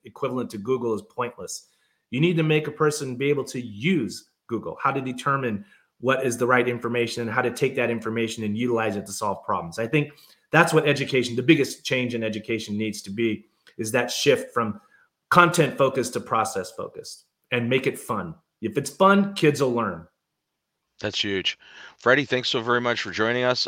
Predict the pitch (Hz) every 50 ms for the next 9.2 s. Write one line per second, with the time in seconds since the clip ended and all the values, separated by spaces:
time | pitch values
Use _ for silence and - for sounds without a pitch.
0 | - 101 98 98 98 95 92 92 90 85 76 85 92 98 98 95 - - 120 120
1 | 123 127 127 120 92 104 98 - - 107 113 - 107 120 120 110 - 101 98 113
2 | 120 120 110 98 82 71 - - 127 120 - 120 113 120 113 104 110 - 120 117
3 | 117 - - - - - 82 90 92 90 90 87 85 - - - 80 85 85 85
4 | 80 80 - 104 110 107 - - 110 107 98 - - 135 - - 127 - - 110
5 | 107 113 113 110 - 113 95 95 98 90 - 92 95 78 - 90 98 76 76 101
6 | 98 98 98 95 - - 98 92 90 82 85 82 80 85 87 90 90 87 90 90
7 | 85 87 87 85 85 87 98 92 - - - - - - - - - 87 87 87
8 | 85 85 85 - 62 - - - 90 - - - 98 101 104 104 - 110 104 101
9 | 104 104 101 98